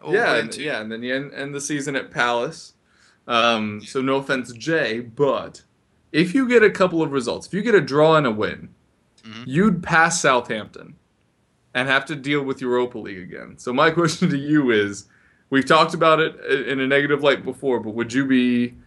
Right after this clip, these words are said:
Speaker 2: excited or <laughs> saddened to wake
Speaker 1: Yeah,
Speaker 2: up and
Speaker 1: li-,
Speaker 2: find out you're
Speaker 1: listen.
Speaker 2: in Europa League?
Speaker 1: Listen, th-, th-, there's an undoubted negative effect. Anybody who argues otherwise just isn't looking at the,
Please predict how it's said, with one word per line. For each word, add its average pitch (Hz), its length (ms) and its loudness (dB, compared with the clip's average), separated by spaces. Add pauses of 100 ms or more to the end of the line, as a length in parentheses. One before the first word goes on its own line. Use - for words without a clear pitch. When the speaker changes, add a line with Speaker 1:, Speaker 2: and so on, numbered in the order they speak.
(200)
Speaker 2:
excited 180 580 4
or 127 320 4
<laughs> - 0 -
saddened 135 800 0 (120)
to 139 100 -8
wake 123 260 0
Speaker 1:
Yeah, 123 60 2
Speaker 2:
up 117 80 2
and 123 80 -4
Speaker 1:
li-, 120 80 0
Speaker 2:
find 120 160 2
out - 160 4
you're 117 120 2
Speaker 1:
listen. 110 40 0
Speaker 2:
in 110 80 -4
Europa 107 300 -4
League? 104 300 -14 (420)
Speaker 1:
Listen, 117 480 -10
th-, 147 180 -10
th-, 202 220 0
there's 190 200 2
an 185 120 0
undoubted 131 720 -2
negative 104 500 -12
effect. - 460 -14
Anybody 123 340 -4
who 110 80 -6
argues 104 420 -8
otherwise 90 520 -12
just - 220 -12
isn't - 260 -10
looking 107 320 -8
at - 160 -14
the, 104 300 -6